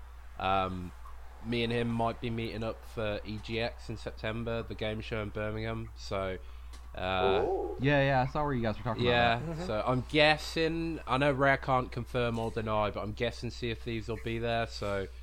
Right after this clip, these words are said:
Speaker 1: yeah, keep an eye out for some content in September if, uh,
Speaker 4: Yeah.
Speaker 1: if we do make it.
Speaker 3: Right.
Speaker 4: I,
Speaker 2: Will
Speaker 4: I really
Speaker 2: do.
Speaker 4: hope they, uh, announce X, uh, sixteen, like, a couple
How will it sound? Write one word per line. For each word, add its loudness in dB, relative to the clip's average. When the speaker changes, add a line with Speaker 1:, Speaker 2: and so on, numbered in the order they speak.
Speaker 1:
yeah, 4
keep -4
an 0
eye 4
out 2
for -4
some -6
content -4
in -8
September -6
if, -10
uh, -4
Speaker 4:
Yeah. -2
Speaker 1:
if -10
we -8
do -6
make -8
it. -6
Speaker 3:
Right. -8
Speaker 4:
I, 4
Speaker 2:
Will 6
Speaker 4:
I 8
really 8
Speaker 2:
do. 8
Speaker 4:
hope 6
they, 6
uh, 4
announce -2
X, 0
uh, 2
sixteen, -2
like, -6
a -12
couple -8